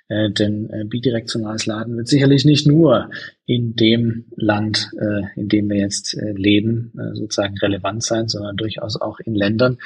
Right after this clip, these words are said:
in denen vielleicht jetzt schon, ähm, sozusagen eine Notwendigkeit dafür besteht, aus ganz unterschiedlichen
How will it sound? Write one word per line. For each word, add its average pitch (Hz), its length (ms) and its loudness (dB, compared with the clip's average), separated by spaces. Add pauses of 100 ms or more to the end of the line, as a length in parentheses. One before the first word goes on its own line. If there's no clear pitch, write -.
(340)
in 120 140 -2
denen 135 480 0
vielleicht 135 360 0
jetzt 147 220 4
schon, 113 480 2 (160)
ähm, 107 520 -6
sozusagen 110 480 -4
eine 104 100 -4
Notwendigkeit 147 680 2
dafür 151 180 2
besteht, 147 420 2
aus - 160 -8
ganz 120 220 -2
unterschiedlichen 110 800 -6